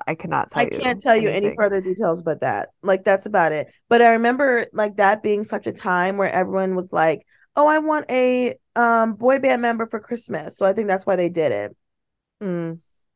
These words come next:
Speaker 2: Because I
Speaker 1: We
Speaker 2: think
Speaker 1: were with
Speaker 2: that
Speaker 1: the
Speaker 2: was around the
Speaker 1: times.
Speaker 2: time of, like, Justin Bieber and One Direction and the Jonas Brothers, and people were like, "Oh, I want Justin Bieber for Christmas," or,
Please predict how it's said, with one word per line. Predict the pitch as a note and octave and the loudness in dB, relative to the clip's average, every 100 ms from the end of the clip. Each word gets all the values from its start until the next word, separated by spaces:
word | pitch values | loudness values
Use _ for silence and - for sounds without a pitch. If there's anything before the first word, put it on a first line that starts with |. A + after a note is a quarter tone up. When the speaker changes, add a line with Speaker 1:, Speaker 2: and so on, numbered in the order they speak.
| _ | _
Speaker 2:
Because | F#3+ G3+ G3 | -6 -2 2
I | G3 | 2
Speaker 1:
We | F#3+ | 4
Speaker 2:
think | |
Speaker 1:
were | F#3+ | 4
with | F#3 F3+ | 4 2
Speaker 2:
that | F3 | -4
Speaker 1:
the | - | -4
Speaker 2:
was | |
around | G3 - | -4 -2
the | D3+ | -4
Speaker 1:
times. | D#3 | -4
Speaker 2:
time | F#3+ G3 | -2 -2
of, | F#3 - | -4 -2
like, | F3 E3 - _ _ | 0 0 -2 _ _
Justin | F#3+ F#3 F3+ D#3 | 0 0 -2 -4
Bieber | G#3+ A3+ G#3+ G#3 | -4 0 0 2
and | F#3 | 0
One | D#3+ | -4
Direction | D3+ E3 F#3+ - G3 F#3 F3+ F3+ | -2 0 0 -2 -4 -2 -2 -4
and | - F3+ F#3 | -4 -4 -4
the | G3 | -2
Jonas | F#3+ F3 F#3 | -2 -2 -4
Brothers, | - E3+ E3 D#3+ E3 | -2 0 2 0 -2
and | D3 | -4
people | F3 F#3 F3+ E3+ | -8 -6 -4 -2
were | E3 | 0
like, | D#3+ D#3+ | 0 -2
"Oh, | A#3+ | -2
I | A#3+ | -2
want | A#3+ A#3+ | -4 -6
Justin | A#3+ A#3+ | -8 -8
Bieber | A3+ A#3 | -8 -8
for | A#3 | -8
Christmas," | A3+ G#3+ - G#3+ | -10 -10 -8 -6
or, | - G3 | -2 -2